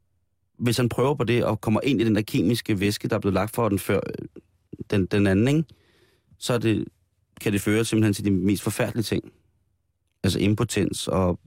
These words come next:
alt muligt, øh, altså brændsårslignende tilstande omkring, øh, forplantningsorganet, ikke?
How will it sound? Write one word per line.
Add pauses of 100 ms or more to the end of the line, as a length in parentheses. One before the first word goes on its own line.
(140)
alt
muligt,
øh, (120)
altså (180)
brændsårslignende
tilstande
omkring,
øh,
forplantningsorganet,
ikke?